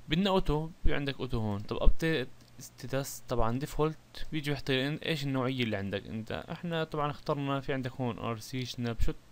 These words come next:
احنا بدنا هاي ابديت. وبعطيك انه هاي الابديت اعطاك هو لحاله، وبتكبس اللا اوتو ابديت كذا انفاليد انسايد ايمج، هاي ما تحطهاش، لا.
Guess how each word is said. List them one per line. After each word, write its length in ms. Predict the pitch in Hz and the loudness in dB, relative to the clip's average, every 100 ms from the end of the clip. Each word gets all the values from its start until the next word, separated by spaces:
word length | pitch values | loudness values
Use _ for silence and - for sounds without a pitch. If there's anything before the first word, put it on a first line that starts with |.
| - | -16
احنا 180 | - 143 | -10 2
بدنا 240 | 131 127 117 | 2 4 0
هاي 120 | 78 | -2
ابديت. 380 | 107 101 120 - - - - - - - - - - | -4 -6 -6 -8 -16 -20 -20 -18 -16 -18 -18 -20 4
وبعطيك 460 | 113 120 170 165 147 | 8 8 8 0 0
انه 420 | 143 139 139 139 | 0 0 0 0
هاي 80 | 139 | 2
الابديت 340 | 107 107 101 | 2 0 -2
اعطاك 200 | 98 127 | -4 -2
هو 140 | 127 | 0
لحاله، 600 | 123 - 110 101 117 151 - - - 175 | 0 0 -2 0 0 0 0 -2 -6 -4
وبتكبس 880 | 160 - 175 147 151 - - - - - | -6 -4 -4 0 2 2 2 0 0 0
اللا 440 | 131 135 135 147 147 | 0 0 0 2 2
اوتو 580 | - 135 - 151 - 113 | 0 -2 0 0 2 0
ابديت 540 | 120 139 151 165 170 - | 0 -2 0 0 -2 -4
كذا 240 | 165 156 175 180 180 175 180 | -4 -2 -2 -2 -2 -4 -4
انفاليد 460 | 160 131 110 110 113 - - - - - - - - 127 | -2 0 0 -2 -4 -6 -8 -12 -10 -8 -6 -8 -8 -4
انسايد 380 | 123 - 143 143 | -2 2 2 2
ايمج، 280 | 123 98 - - - - - | 0 -2 -6 -12 -12 -14 -10
هاي 280 | - 135 135 | -4 -2 0
ما 100 | 135 | 8
تحطهاش، 680 | - - - 107 95 - - | 12 12 10 -2 -2 -4 -6
لا. 120 | - | -8